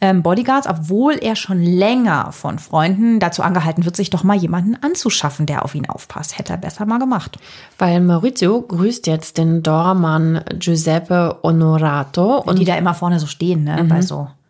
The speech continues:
Speaker 1: besseren oder
Speaker 2: Wie so ein
Speaker 1: schöneren.
Speaker 2: Portier, so
Speaker 1: Genau
Speaker 2: in der Art,
Speaker 1: so.
Speaker 2: ne?
Speaker 1: Mhm.
Speaker 2: Mhm. Und will gerade die Lobby betreten, als ihn vier Schüsse treffen. Also richtig bäm, bäm, bäm, bäm. Und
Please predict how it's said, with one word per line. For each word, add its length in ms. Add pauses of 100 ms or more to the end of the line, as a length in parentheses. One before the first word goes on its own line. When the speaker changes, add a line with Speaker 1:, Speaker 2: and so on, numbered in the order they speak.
(440)
Speaker 1:
besseren 500 (420)
oder 200
Speaker 2:
Wie 80
so 100
ein 40
Speaker 1:
schöneren. 120
Speaker 2:
Portier, 600
so 80
Speaker 1:
Genau 180
Speaker 2:
in 60
der 120
Art, 200
Speaker 1:
so. 60
Speaker 2:
ne? 120
Speaker 1:
Mhm. 160 (160)
Speaker 2:
Mhm. 80 (440)
Und 200
will 180
gerade 380
die 140
Lobby 260
betreten, 560
als 320
ihn 220
vier 640
Schüsse 440
treffen. 560 (140)
Also 300
richtig 480
bäm, 200
bäm, 220
bäm, 320 (160)
bäm. 400
Und 240